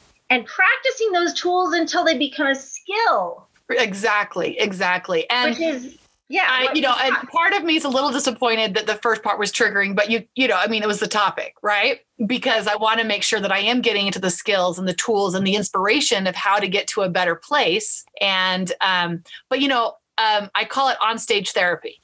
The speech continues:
Speaker 1: Yes.
Speaker 2: There was a speaker a few years ago, and I won't go into the, the circumstances. I'll, I'll make it up so that it's not clear who I'm talking about. And so let's imagine that he, um, had a very bad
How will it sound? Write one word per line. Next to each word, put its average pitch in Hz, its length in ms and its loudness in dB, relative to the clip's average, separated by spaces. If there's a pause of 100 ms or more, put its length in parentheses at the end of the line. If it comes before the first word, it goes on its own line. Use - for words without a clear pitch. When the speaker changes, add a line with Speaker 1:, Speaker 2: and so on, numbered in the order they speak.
Speaker 1:
Yes. 233 260 -2
Speaker 2:
There 254 80 2
was 262 180 0
a 254 60 -2
speaker 277 560 0
a 240 60 -2
few 247 180 -2
years 202 300 0
ago, 185 280 0
and 190 80 0
I 190 100 -2
won't 220 320 -2
go 220 200 2
into 202 220 -2
the, 175 260 2 (160)
the 190 140 0
circumstances. 196 840 0
I'll, 185 240 2
I'll 208 100 0
make 220 280 0
it 202 80 2
up 170 260 0
so 196 220 0
that 170 240 0 (240)
it's 185 260 2
not 202 320 0
clear 170 300 2
who 190 160 -2
I'm 175 140 -2
talking 170 360 -2
about. 165 320 0 (160)
And 220 140 0
so 254 160 0
let's 285 260 0
imagine 214 540 0
that 190 140 2
he, 208 400 0 (260)
um, 185 220 0
had 202 220 -2
a 208 40 -2
very 233 300 0
bad 208 420 -2